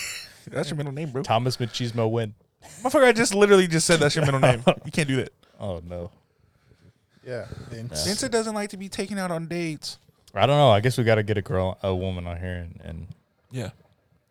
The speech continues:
Speaker 1: I feel like that's not machismo.
Speaker 2: I feel like it is.
Speaker 3: We can do that.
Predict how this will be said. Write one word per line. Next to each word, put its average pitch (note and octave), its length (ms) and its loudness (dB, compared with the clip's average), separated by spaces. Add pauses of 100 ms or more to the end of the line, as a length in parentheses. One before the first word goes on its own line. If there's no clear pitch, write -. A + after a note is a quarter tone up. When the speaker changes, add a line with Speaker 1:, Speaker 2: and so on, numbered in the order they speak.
(600)
Speaker 1:
I F#2+ 80 -2
feel A#2 180 0
like F#2+ 100 4
that's F2+ 180 -2
not E2+ 140 -6
machismo. F#2+ 560 -12 (1000)
Speaker 2:
I - 60 -20
feel - 160 -12
like D#2 100 -14
it A#2 160 -16
is. - 220 -18 (760)
Speaker 3:
We D3 80 -6
can C3+ 100 -2
do - 100 -4
that. G#2+ 200 0